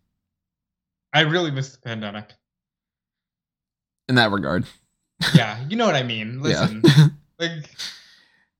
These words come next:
Speaker 2: I've been reading a lot of comments from people on, like, different subreddits and stuff being like, "Man, I miss X and Y about the pandemic." And I'm like, "You know, I agree with a lot of these." Like, when people are like, "Man, it was so much easier to drive when nobody was <laughs> driving around." And it's like, "Yeah, you know,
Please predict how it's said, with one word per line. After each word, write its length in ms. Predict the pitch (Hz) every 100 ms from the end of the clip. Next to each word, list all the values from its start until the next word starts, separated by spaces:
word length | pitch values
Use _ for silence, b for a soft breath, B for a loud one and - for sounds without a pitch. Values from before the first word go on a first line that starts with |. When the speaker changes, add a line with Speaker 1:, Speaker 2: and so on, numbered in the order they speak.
| _
Speaker 2:
I've 220 | 135 156
been 120 | 190 170
reading 240 | 165 151
a 60 | 131
lot 260 | 123 123
of 340 | 120 - 123 131 _
comments 500 | - 117 110 107 107
from 180 | 120 107
people 320 | 113 110 104
on, 260 | 110 107 107
like, 260 | 104 - -
different 260 | 120 107
subreddits 480 | - 104 95 101 -
and 100 | 117
stuff 220 | - 98
being 180 | - 107
like, 160 | 101 -
"Man, 240 | 123 120
I 80 | 120
miss 380 | 110 104 - - - _ _ _ - 113 -
X 260 | 117 - 113
and 140 | 104
Y 240 | 98 101 101
about 260 | 104 113
the 60 | -
pandemic." 500 | 104 104 101 104 -
And 220 | 101 123 - -
I'm 140 | 113
like, 280 | 110 - -
"You 80 | 156
know, 240 | 165 202 -
I 120 | 127 185
agree 220 | 190 247
with 160 | 233
a 60 | 226
lot 220 | 226 214
of 80 | 139
these." 380 | 95 85 - - _ -
Like, 100 | 123
when 100 | 127
people 200 | 123 123
are 60 | 117
like, 160 | 113
"Man, 160 | 143 127
it 40 |
was 100 | 123
so 80 | 170
much 120 | 151
easier 260 | 110 123 120
to 100 | 101
drive 380 | 113 117 107 113
when 100 | 110
nobody 240 | 113 120
was 120 | 120 131
<laughs> 20 |
driving 340 | 139 143 156
around." 280 | 139 131 139
And 100 | 127
it's 140 | 127 -
like, 200 | 262 -
"Yeah, 320 | 262 254 220
you 100 | 208
know, 160 | 220